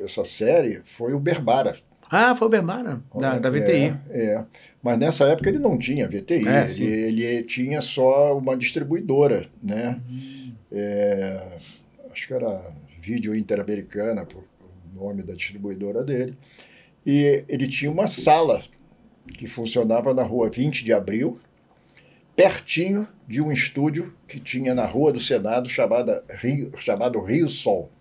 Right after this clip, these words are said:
Speaker 2: Uhum.
Speaker 1: E eles normalmente trazia trabalhos e mandava pra Rio Sol, que era pertinho dele ali. Ele era cliente da Rio Sol.
Speaker 2: Uhum.
Speaker 1: E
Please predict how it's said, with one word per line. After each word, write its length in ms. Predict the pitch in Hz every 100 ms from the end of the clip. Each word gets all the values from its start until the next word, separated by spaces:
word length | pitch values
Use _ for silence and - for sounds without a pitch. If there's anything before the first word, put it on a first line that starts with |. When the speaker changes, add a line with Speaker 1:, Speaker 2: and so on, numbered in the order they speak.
| _ - -
Speaker 2:
Uhum. 500 | 107 110 98 104 107 104 _ -
Speaker 1:
E 180 | 151 165
eles 440 | 185 196 208 -
normalmente 840 | 156 190 202 160 127 165 - 151
trazia 720 | - 120 117 101 127 127 123 113
trabalhos 540 | 131 131 120 135 147
e 100 | 156 156 - - - - - -
mandava 500 | 127 117 110 117 -
pra 160 | 147
Rio 200 | 143 143
Sol, 360 | 135 - 123 123 - -
que 80 | 110
era 180 | 104 - -
pertinho 480 | 113 - - 127 113
dele 240 | 113 113
ali. 220 | 110 151 - - - - _ _ _ -
Ele 160 | 110 101
era 160 | 104
cliente 460 | 117 147 117 123 -
da 100 | 127
Rio 160 | 127
Sol. 340 | 151 - 104 - _ -
Speaker 2:
Uhum. 460 | 139 135 113 107 113 - -
Speaker 1:
E 320 | 117 147 160